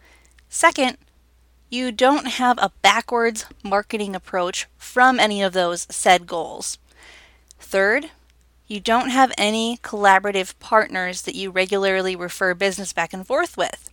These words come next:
Also, you don't have a consistent social media presence,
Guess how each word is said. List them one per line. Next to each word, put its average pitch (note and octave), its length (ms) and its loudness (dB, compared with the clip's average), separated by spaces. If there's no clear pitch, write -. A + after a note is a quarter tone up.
Also, A3 600 6
you A#3+ 200 -6
don't C#4+ 420 -2
have B3+ 280 2
a A#3 60 6
consistent A3+ 560 -6
social G3 380 -4
media F3 420 -4
presence, - 680 0